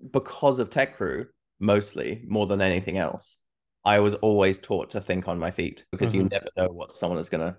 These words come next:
Speaker 1: come and throw at you. Very often people will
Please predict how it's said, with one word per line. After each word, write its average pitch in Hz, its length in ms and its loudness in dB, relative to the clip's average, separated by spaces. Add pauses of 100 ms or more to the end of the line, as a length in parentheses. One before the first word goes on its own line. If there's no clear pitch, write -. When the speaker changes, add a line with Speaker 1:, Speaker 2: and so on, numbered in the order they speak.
(140)
Speaker 1:
come 90 160 -2
and 82 100 -4
throw 90 240 2
at - 120 0
you. 98 220 -4 (460)
Very 123 220 6
often 101 380 2
people 95 280 0
will 92 380 0